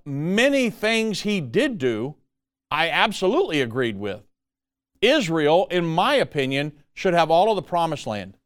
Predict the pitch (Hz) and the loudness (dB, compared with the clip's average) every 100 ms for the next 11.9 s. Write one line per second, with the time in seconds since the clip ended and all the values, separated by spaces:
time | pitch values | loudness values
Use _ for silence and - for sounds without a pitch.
0 | _ _ _ _ _ - 175 - 180 117 | _ _ _ _ _ -8 -4 0 0 0
1 | 202 196 127 196 185 - 185 185 202 - | 0 0 2 0 -2 -4 -4 -2 -2 -4
2 | 170 190 220 135 110 - _ 180 226 196 | -2 0 0 -2 -4 -6 _ -2 0 2
3 | 233 233 180 - 170 151 117 92 - _ | 2 4 2 0 -2 -2 -2 -12 -16 _
4 | - 185 214 208 185 175 123 202 202 - | -2 0 2 2 4 2 4 2 2 -2
5 | 98 98 _ _ _ _ _ _ _ _ | -6 -10 _ _ _ _ _ _ _ _
6 | _ _ - 170 285 214 156 110 - - | _ _ -6 0 2 2 2 0 -6 -8
7 | 127 123 131 185 262 - - - _ _ | -6 -4 -4 0 0 0 -12 -14 _ _
8 | _ _ _ _ _ - 170 285 190 156 | _ _ _ _ _ -2 2 4 4 4
9 | 165 190 190 262 233 247 311 320 202 - | 4 4 4 2 0 0 2 2 0 -2
10 | 151 131 135 131 - 123 98 _ _ 208 | 0 2 0 -2 -4 -4 -4 _ _ -2
11 | 254 240 240 220 214 - 196 196 185 | 2 2 2 0 -2 0 2 2 0